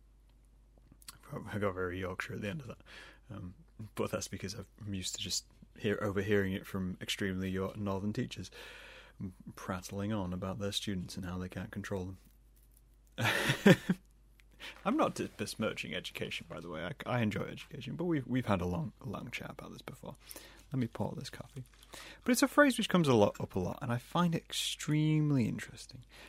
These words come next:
because essentially what you're saying is, is if you give someone leeway in any way, shape, or form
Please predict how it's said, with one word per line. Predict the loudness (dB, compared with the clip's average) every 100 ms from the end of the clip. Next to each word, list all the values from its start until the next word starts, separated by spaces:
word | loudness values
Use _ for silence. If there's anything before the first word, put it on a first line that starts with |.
| -6
because | 0 4
essentially | 4 6 6 8 8
what | 8 8
you're | 6
saying | 4 2 0
is, | -4 -8 -12 -20 -20 -16 -8 0
is | 2 2
if | 0
you | -2
give | 0 0
someone | 2 4 4 6
leeway | 4 2 0 2
in | 2
any | 2 2
way, | 2
shape, | 2 0 -2
or |
form | -6 -6 -8